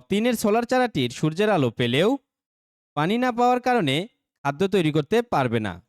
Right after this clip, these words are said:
ফলে পুষ্টি ও উপাদানের অভাবে তার বৃদ্ধি ঘটবে না। প্রশ্ন পাঁচ,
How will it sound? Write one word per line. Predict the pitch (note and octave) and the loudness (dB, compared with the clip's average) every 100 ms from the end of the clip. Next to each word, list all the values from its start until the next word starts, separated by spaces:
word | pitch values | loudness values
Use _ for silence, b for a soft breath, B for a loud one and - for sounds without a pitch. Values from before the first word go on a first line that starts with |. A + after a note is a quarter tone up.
| _ | _
ফলে | _ A2+ A2+ - | _ -2 -2 0
পুষ্টি | F#3 G3 A3+ A#3+ - | 0 0 -2 -2 0
ও | B2+ B2+ G3 - _ _ - | 0 2 0 -6 _ _ -6
উপাদানের | F3+ A3+ A#3+ B3+ A#3 | -2 0 0 0 -2
অভাবে | D#3 D3+ B2+ C3 | 0 0 0 -2
তার | C#3 C3 | 0 -2
বৃদ্ধি | A#2 C3 A#2+ G#3 G3+ | 0 -2 0 -4 0
ঘটবে | A3 G3 C#3+ | -2 0 -2
না। | A2 E2+ F#2+ _ _ _ _ _ | -2 -8 -14 _ _ _ _ _
প্রশ্ন | G#3 A3+ A#3+ A3+ - | -2 -2 0 -4 0
পাঁচ, | B3+ A#2+ | 0 0